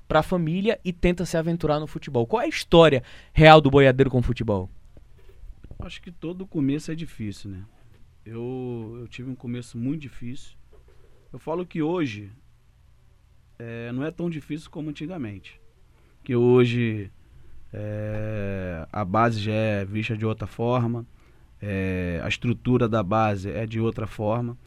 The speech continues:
Speaker 2: Antigamente não. Antigamente eu tinha que estudar, treinar de manhã, estudar à tarde e treinar à noite, porque jogava campo e futsal.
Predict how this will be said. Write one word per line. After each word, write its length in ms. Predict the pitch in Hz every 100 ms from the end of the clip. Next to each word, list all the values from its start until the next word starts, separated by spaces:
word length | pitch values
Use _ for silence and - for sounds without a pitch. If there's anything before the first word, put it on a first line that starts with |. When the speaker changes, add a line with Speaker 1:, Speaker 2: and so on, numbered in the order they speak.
| - -
Speaker 2:
Antigamente 560 | - 113 110 117 -
não. 160 | 147 113
Antigamente 580 | 98 - 123 127 139 160
eu 60 |
tinha 440 | 151 151 135 117 104 - - - - - -
que 280 | 127 113 90 - -
estudar, 680 | - - 123 123 139 247 - - - - - - - - - - - - - -
treinar 600 | 135 139 131 123 143 226 - - - -
de 120 | 123
manhã, 480 | 135 127 127 143 160 - - - - - - - -
estudar 380 | - 127 135 139
à 40 |
tarde 540 | 139 135 151 151 160 - -
e 80 | 135
treinar 360 | 147 139 139 143
à 20 |
noite, 380 | 127 104 - -
porque 240 | - 117
jogava 420 | 110 107 120 117
campo 320 | 117 135 151
e 40 | 156
futsal. 580 | 151 156 - 131 101